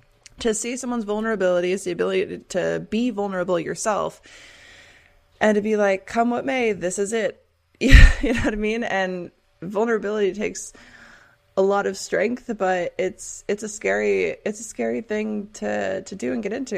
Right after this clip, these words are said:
It's why, like, it's why I think a lot of people don't,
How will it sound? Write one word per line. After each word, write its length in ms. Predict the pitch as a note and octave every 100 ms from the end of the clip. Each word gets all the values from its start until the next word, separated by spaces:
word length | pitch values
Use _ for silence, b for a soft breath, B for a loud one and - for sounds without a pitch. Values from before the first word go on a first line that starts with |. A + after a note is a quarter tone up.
| E3+
It's 200 | E3 -
why, 280 | G3 F#3+ F#3+
like, 440 | F3+ D#2 - - _ _ -
it's 160 | G3 A#3
why 240 | A#3 G#3
I 60 | G3
think 240 | G#3+ A3
a 40 |
lot 200 | F#3+ F#3+
of 60 | F#3+
people 300 | G#3+ G3+ F3+
don't, 520 | E3+ F3 F3 E3+ E3+